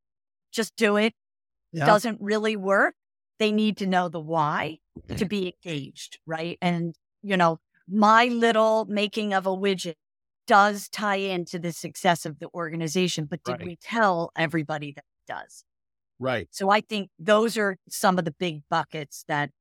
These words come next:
Speaker 1: I'd love to discuss and unpack today.
Speaker 2: That last one is probably my passion project,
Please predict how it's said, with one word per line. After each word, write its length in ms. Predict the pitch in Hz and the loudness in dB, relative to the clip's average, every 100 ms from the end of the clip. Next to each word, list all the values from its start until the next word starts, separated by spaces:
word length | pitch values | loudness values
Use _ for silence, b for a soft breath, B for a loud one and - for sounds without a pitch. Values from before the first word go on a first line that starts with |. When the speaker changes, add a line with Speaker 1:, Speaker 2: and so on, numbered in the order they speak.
| - | -4
Speaker 1:
I'd 200 | 156 143 | -4 -2
love 240 | 156 143 | -4 -4
to 100 | - | -8
discuss 640 | 135 147 139 - 156 139 - | -10 -10 -10 -2 0 0 -2
and 120 | 143 | -8
unpack 380 | 135 131 131 127 - | -8 -8 -10 -10 -14
today. 340 | 127 120 - _ _ - | -16 -16 -20 _ _ 0
Speaker 2:
That 160 | 151 165 | 2 6
last 280 | 185 202 | 6 6
one 100 | 180 | 4
is 100 | 165 | 2
probably 260 | 143 165 156 | 4 6 6
my 220 | 139 139 | 6 4
passion 460 | 143 156 147 - 143 | 2 2 0 0 -2
project, 500 | - 147 151 165 156 | 0 0 2 0 0